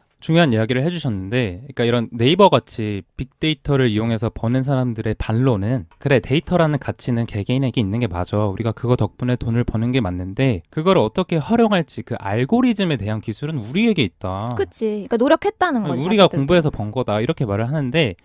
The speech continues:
Speaker 1: 요거에 대해서 또 재반론을 펼치시는 분들의 이야기를 잘 들어보면 뭐냐면, 아, 그러면은 예를 들어 와이파이 같은 경우, 와이파이 기술을 번-, 그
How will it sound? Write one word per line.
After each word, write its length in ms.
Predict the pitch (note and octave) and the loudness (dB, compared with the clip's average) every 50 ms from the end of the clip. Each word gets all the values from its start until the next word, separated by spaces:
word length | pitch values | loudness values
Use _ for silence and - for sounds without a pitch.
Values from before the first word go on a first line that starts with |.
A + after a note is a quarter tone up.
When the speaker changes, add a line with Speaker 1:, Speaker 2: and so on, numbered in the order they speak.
| _ _ _ _ - | _ _ _ _ 2
Speaker 1:
요거에 280 | D3 D3 - G#3+ G3 G3 | 4 8 8 8 8 8
대해서 400 | - E3 C#3+ C#3+ C#3+ C#3 D3 C#3 | 4 4 4 4 4 4 4 0
또 180 | - F3+ E3 | 2 2 0
재반론을 560 | - - C3 C3 D3 G#3 A#3 A3+ A3 G#3 F#3+ F3 | 2 2 2 4 6 6 6 8 6 4 2 2
펼치시는 640 | - F3+ F#3 - - F#3 D#3 E3+ F3 D#3+ D3+ C3+ | 0 0 -2 0 -2 -4 -2 -2 -2 -2 -2 -4
분들의 380 | - B2 A#2 A2 C3 B2+ A#2 G#2 | -4 -6 -4 -2 0 0 2 2
이야기를 300 | G#2+ A2 G#2+ A2+ G#2+ G#2 | 2 0 0 0 -2 -2
잘 180 | - A2 G#2+ | -2 -2 0
들어보면 440 | G2+ A2 G#2+ G2+ G2+ G2 A#2 B2+ A2 | 0 0 -2 -2 -2 0 0 0 0
뭐냐면, 520 | F#2 G2+ G#2+ A#2 G#2+ A2+ C3+ C#3+ A2+ E2+ - _ _ _ _ _ _ - | 0 -2 -2 -2 0 0 0 0 0 -2 -6 _ _ _ _ _ _ -8
아, 80 | A2+ A#2+ | -8 -6
그러면은 600 | - D#3 E3+ E3+ E3 D3+ C#3 B2 A2+ G2+ F#2+ - - _ _ - - | -4 -2 -2 0 0 2 2 0 0 -2 -4 -8 -14 _ _ -8 -4
예를 140 | C3 C3 C3 | -2 0 2
들어 140 | A#2 G#2+ F#2+ | 2 2 2
와이파이 480 | G2+ G#2+ C#3+ F#3+ - - - D3 A2+ | 4 4 2 2 2 -2 -2 -2 -2
같은 260 | G#2 F#2+ - - G#2 F#2+ | -2 -4 -6 -6 -6 -6
경우, 380 | F#2 F2+ E2+ F2 F#2 G2 G#2 | -4 -4 -6 -6 -6 -4 -2
와이파이 440 | G2 G#2 C3+ D3 - - E3+ D#3 C#3+ | 2 2 2 2 2 4 4 4 4
기술을 360 | - - A2+ - C3+ C3+ A#2+ | 2 -2 -6 -2 0 -2 -2
번-, 200 | - - A2+ A2 - _ - | 0 -2 -4 -4 -6 _ -8
그 260 | - G#2+ G2+ F#2+ F#2+ | -4 -4 -2 -2 -4